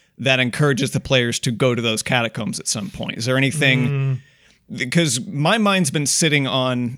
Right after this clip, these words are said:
Speaker 1: in the realm of, you know, distorp-, <laughs> dystorpian. In the realm of
Speaker 2: Dystopian?
Speaker 1: <laughs> dystopian. Welcome to New England.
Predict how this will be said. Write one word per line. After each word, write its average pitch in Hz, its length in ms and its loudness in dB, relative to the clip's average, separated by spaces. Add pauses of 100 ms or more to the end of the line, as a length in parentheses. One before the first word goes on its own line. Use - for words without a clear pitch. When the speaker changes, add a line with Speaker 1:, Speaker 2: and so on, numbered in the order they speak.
Speaker 1:
in 135 160 0
the 123 100 0
realm 135 300 2
of, 113 320 -4
you 139 120 2
know, 117 120 2
distorp-, 123 500 0 (340)
<laughs> - 0 -
dystorpian. 135 1040 0 (380)
In 196 80 4
the 190 120 4
realm 226 200 4
of 170 80 2
Speaker 2:
Dystopian? 170 1040 -4
Speaker 1:
<laughs> - 0 -
dystopian. 185 1080 2 (1200)
Welcome 202 420 2
to 160 80 4
New 160 300 2
England. 139 540 0